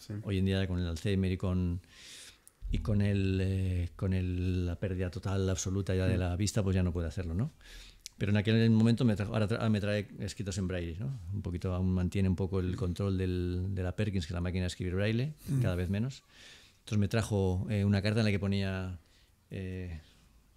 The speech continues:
Speaker 2: muy típico suyo: "Javier es muy guapo, muy bueno, muy listo,
Speaker 3: <laughs>
Speaker 2: muy deportista, somos amigos y vamos a dar la Vuelta a España". Y me traía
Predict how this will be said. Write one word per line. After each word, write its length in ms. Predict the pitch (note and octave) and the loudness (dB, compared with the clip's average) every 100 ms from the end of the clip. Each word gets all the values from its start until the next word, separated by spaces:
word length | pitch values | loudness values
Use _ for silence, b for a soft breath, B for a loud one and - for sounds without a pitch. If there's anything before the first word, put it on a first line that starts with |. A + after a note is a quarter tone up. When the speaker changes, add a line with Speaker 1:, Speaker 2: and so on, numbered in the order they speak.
| - - | -20 -14
Speaker 2:
muy 300 | C3+ G2+ G2 | -8 -4 -4
típico 240 | G2+ F#2 F#2 | -4 -4 -6
suyo: 260 | A2 G#2 G#2 | -6 -6 -6
"Javier 260 | G2+ G#2+ | -6 -4
es 80 | G#2+ | -2
muy 100 | G#2 | -2
guapo, 200 | G#2 G#2 | -4 -4
muy 140 | G2 G2 | -4 -4
bueno, 200 | G#2 G#2 | -4 -4
muy 120 | G2+ | -2
listo, 480 | G#2 C3 - C#3 C#3+ | -2 -2 -4 -4 -6
Speaker 3:
<laughs> 480 | - - - - - | -6 -10 -14 -14 -4
Speaker 2:
muy 140 | A2+ | -2
deportista, 840 | A2 A2 F#2+ C3+ C#3+ - D3+ D#3+ - _ | 0 -2 -6 -2 -2 -2 -6 -10 -14 _
somos 320 | - A2+ G#2 | -8 -4 -4
amigos 540 | A2 A#2+ C#3+ D3+ D3 - | -2 -2 -2 -4 -8 -10
y 80 | G#2 | -8
vamos 240 | G#2+ G#2 | -6 -6
a 40 | G#2+ | -6
dar 80 | |
la 60 | F#2+ | -6
Vuelta 200 | F#2+ E2+ | -6 -8
a 20 | |
España". 340 | - E2 E2 - - B B D3 B B B B B B | -12 -14 -16 -18 -20 B B -4 B B B B B B
Y 80 | B2 | 0
me 100 | A#2 | 0
traía 480 | A2+ A#2+ C#3+ C#3+ C#3 | 2 0 0 -2 -6